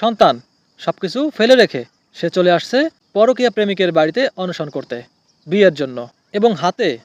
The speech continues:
সে কীটনাশক নিয়ে ঘুরতেছে। রাসেলকে না পেলে সে ওটা খেয়ে দুনিয়া ছেড়ে বিদায় নিয়ে নেবে। প্রিয় দর্শক, ঘটনাটি ঘটেছে নোয়াখালী জেলার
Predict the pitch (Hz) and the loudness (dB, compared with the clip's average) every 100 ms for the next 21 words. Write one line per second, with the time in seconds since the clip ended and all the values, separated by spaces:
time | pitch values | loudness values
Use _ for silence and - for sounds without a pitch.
0 | _ - 220 294 - 247 233 240 208 196 | _ -4 -2 -2 -4 -10 -2 -2 -2 -4
1 | 185 151 143 135 - 123 - _ 147 180 | -4 -4 -4 -6 -8 -10 -10 _ -2 0
2 | 175 262 269 294 202 202 175 127 113 _ | 0 -2 -2 -2 -2 0 0 0 -4 _
3 | _ - 202 285 330 185 226 - 208 135 | _ -6 -2 -2 -2 -4 -4 0 -2 -2
4 | - _ _ 143 190 240 220 208 185 170 | -6 _ _ -4 0 2 2 0 0 2
5 | 160 151 135 123 120 120 _ - 180 196 | 2 0 -8 -10 -12 -16 _ -4 -2 0
6 | 285 294 _ 151 160 233 269 208 240 - | -2 -6 _ -6 -2 0 2 2 0 -2
7 | 123 - _ - 170 160 160 151 170 220 | -6 -10 _ -2 -2 0 -2 -4 2 4